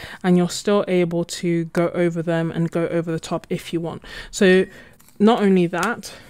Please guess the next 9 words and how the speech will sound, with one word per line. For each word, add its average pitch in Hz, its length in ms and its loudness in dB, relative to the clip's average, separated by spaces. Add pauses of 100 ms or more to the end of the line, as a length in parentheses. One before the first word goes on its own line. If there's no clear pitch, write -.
(440)
you 180 220 0
can 175 580 0
also 175 600 -2 (920)
lay 175 320 0
this 170 300 -4
down 185 460 0 (400)
and 170 200 0
then 170 460 0 (1300)
blend 175 320 0